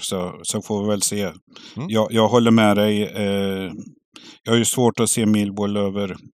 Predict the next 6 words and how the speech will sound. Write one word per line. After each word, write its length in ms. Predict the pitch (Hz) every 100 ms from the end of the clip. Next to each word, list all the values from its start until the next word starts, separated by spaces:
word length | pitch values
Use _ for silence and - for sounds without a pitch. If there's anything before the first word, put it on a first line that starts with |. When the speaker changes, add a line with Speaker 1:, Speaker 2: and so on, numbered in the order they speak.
| - - - - -
Speaker 1:
femtio 340 | 131 113 127
procent 480 | 117 117 123 117 117
över, 440 | 117 101 101 101
eh, 420 | 101 110 101 98 95
på, 180 | 113 110 -
på, 300 | 104 85